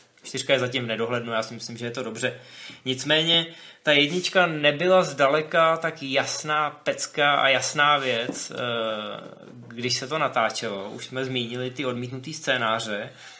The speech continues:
ale velký zádrhel začal i po první klapce, a to sice co se týče obsazení hlavní role.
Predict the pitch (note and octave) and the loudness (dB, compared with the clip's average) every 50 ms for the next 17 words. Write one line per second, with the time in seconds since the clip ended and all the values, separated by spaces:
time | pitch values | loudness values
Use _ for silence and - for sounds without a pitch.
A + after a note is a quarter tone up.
0 | - - - A#2 A#2+ A2+ A#2+ A#2 A#2+ D#3 D#3 C#3+ C#3 C3+ C3 C#3 C#3 C3 C#3 D3 | -16 -10 -8 -6 -4 -2 -2 -2 -2 -2 0 4 4 4 4 4 2 -2 0 2
1 | C#3+ C#3+ D3 D3 D3 C#3+ C#3 C#3 C3 B2+ B2+ B2+ B2+ B2 - D3 D3 D3 D3 C#3+ | 2 2 2 0 -2 -4 -6 -6 -8 -6 -4 -4 -4 -4 -4 -4 -4 -4 -4 -6
2 | - - C#3 C#3 C3+ C3 C3 B2+ B2+ B2+ C#3 D3+ C#3+ - - _ _ _ - C#3+ | -8 -8 -6 -6 -6 -6 -6 -8 -8 -8 -8 -10 -10 -10 -14 _ _ _ -2 0
3 | C3+ C3+ C3+ D3 E3 D#3+ - D#3+ C#3 C3+ - - - - A#2 A2 A#2+ C3 - - | 0 0 -2 -4 -6 -6 -4 -2 -4 -4 -4 -6 -4 -4 -2 -2 -4 -4 -6 -6
4 | - - C3+ C3 - C3 B2 - - D3+ D3 C#3+ C#3+ C#3 C3+ C3 C3 C3+ - - | -8 -8 -10 -10 -10 -12 -12 -8 -4 -2 0 2 2 2 2 0 -2 -6 -10 -14
5 | - - _ - - C#3+ B2+ D3 C#3+ D#3 D3+ - - - - - F3+ D#3+ E3 F3+ | -18 -20 _ -14 -12 -10 -10 -10 -10 -10 -10 -10 -8 -8 -4 -4 -2 -2 0 0
6 | F3+ F#3+ E3+ D#3+ E3 E3 F3+ F#3 G3+ A3+ A#3 A3+ | -2 0 0 0 0 0 -2 -4 -2 -2 0 -2